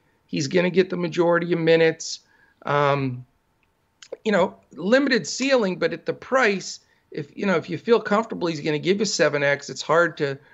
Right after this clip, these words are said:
run from. But the problem is we have too many centers. So, you know, uh, he's not gonna come into play for me on, on FanDuel. Or is he s-,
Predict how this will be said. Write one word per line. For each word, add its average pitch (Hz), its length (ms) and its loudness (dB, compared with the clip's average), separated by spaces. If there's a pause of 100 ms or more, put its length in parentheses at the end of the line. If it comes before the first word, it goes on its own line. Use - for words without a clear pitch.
(160)
run 220 260 2
from. 135 240 -4
But 135 100 -12
the 135 60 -10
problem 196 640 -2
is 117 400 -12 (580)
we 185 160 -4
have 170 160 2
too - 160 -8
many 170 200 -2
centers. 208 600 -2
So, 143 400 -2 (280)
you - 100 -6
know, 147 260 2 (140)
uh, 139 200 -6
he's 151 280 -6
not 196 240 2
gonna 165 140 -6
come 185 220 -4
into 175 160 -2
play 165 340 0
for 190 160 -8
me 143 280 -4
on, 139 420 -4
on 127 260 0
FanDuel. 156 800 0
Or 190 140 6
is 196 100 2
he 226 100 -4
s-, 196 140 -8